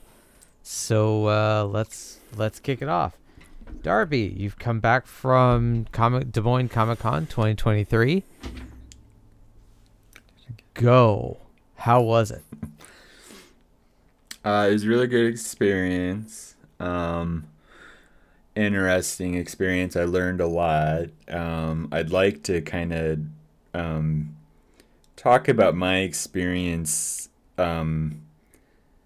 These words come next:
Speaker 2: of selling books as an independent author at a Comic-Con in,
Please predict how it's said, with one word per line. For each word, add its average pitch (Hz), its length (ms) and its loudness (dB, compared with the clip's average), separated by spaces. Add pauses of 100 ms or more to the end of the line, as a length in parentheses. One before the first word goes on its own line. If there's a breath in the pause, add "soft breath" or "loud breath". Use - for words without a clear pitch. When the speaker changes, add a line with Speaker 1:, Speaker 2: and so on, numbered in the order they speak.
(500 soft breath)
Speaker 2:
of 78 120 -2
selling 95 580 2
books 80 580 -2
as 82 240 0
an 82 80 -4
independent 82 480 -4
author 80 340 -2
at 78 160 -2
a 78 60 -2
Comic-Con 78 1080 -4
in, 78 480 -4